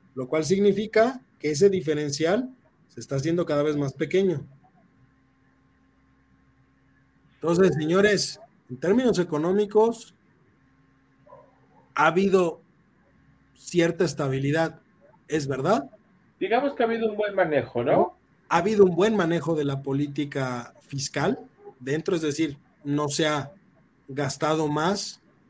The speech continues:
Speaker 1: ¿no? De lo que se te-, se tenía considerado. <clears throat> Todo el gasto extra que se ha dado a los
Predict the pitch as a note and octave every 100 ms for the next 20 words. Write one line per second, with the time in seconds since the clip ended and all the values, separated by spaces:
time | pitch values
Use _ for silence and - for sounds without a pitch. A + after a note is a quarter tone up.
0 | _ _ C#3 G3 B3 - C#3+ C3+ B2+ B2+
1 | C3+ C3 C3 B2+ B2 A#2+ C3+ C3 C#3 D3
2 | D3+ C#3 C3+ B2+ C#3 D3+ A#3+ - _ _
3 | _ _ - - _ _ _ - - -
4 | - - A3 F#3 - F#3 G3 F#3+ F3 F#3+
5 | - F3 E3+ F3 - F3 D3+ C#3 D#3 D3+
6 | D#3 D#3+ E3 - - - C3 C3 B2+ B2+
7 | - - -